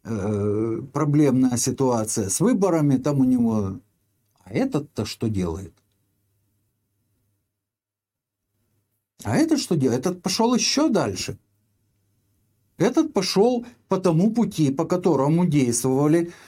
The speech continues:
э, в советских тюрьмах и в советской армии. Все будут наказаны, а виноват в этом конкретный Вася Пупкин.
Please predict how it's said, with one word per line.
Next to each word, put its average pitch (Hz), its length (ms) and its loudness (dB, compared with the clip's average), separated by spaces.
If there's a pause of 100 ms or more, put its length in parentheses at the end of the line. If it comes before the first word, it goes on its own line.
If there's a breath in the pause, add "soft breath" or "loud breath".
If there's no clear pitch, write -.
(160 loud breath)
э, 139 120 2
в 139 80 -2
советских 175 680 2
тюрьмах 135 480 2
и 151 40 2
в 143 60 -4
советской 175 560 2
армии. 262 460 0 (2500)
Все 214 380 2
будут 139 440 2
наказаны, 147 840 2 (180 loud breath)
а 190 160 -4
виноват 156 560 2
в 254 80 2
этом 202 340 2
конкретный 170 680 2
Вася 143 360 0
Пупкин. 110 540 -2